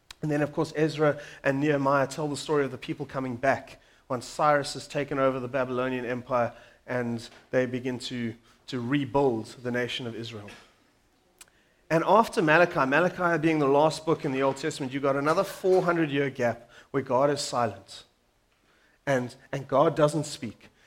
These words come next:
And during this time, Socrates and Plato and Aristotle, they're beginning to speak, and Buddha and Confucius and Alexander the Great are all busy happening. Julius Caesar's busy happening.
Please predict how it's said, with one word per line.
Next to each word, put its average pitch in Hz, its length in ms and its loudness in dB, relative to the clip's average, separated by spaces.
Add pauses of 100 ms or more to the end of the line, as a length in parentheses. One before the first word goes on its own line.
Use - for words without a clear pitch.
(140)
And 139 100 -2
during 190 220 6
this 190 160 4
time, 190 180 0
Socrates 170 600 2
and 156 100 0
Plato 143 360 0
and 147 100 -2
Aristotle, 147 580 0
they're 143 180 2
beginning 147 320 -2
to 147 100 -14
speak, 147 300 -4
and 143 120 -2
Buddha 147 380 4
and 151 100 -4
Confucius 147 720 -4 (240)
and 151 100 -4
Alexander 160 560 4
the 165 100 6
Great 156 380 6
are 190 40 2
all 165 200 4
busy 165 240 2
happening. 156 460 0
Julius 165 420 0
Caesar's 160 340 -4
busy 151 200 -6
happening. 151 260 -4